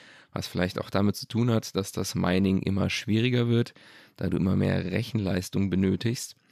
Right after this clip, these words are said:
so dass es dir vielleicht nicht unbedingt mehr möglich ist, profitabel zu minen. Du kannst es natürlich immer machen.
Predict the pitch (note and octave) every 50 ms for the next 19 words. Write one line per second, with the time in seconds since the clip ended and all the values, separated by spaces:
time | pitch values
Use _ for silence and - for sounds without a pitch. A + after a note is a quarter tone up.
0 | _ _ _ _ _ _ - - _ - - - _ _ - - F2+ F#2+ F#2+ -
1 | - F#2 - - - - - - F#2+ - - F#2+ F#2+ F2+ - A2+ A#2 A#2 - -
2 | - G2+ G2 F#2 G2 G2+ F#2+ G2+ F2+ F#2 G2 G2+ G#2 A2+ G#2+ G2 G2 E2+ E2+ -
3 | - - F#2+ F#2 - F#2 - - F#2+ F#2+ F#2+ F#2 F2 - - - F#2 F2+ F2+ F2
4 | F2+ F#2 G#2+ B2 C3 C3 A2+ F#2+ - G#2 A2 A2 G#2 G#2 G2 F#2+ - - G2 F#2+
5 | F#2+ - - F2+ F2 F2 F#2 F2+ G2+ A2 G#2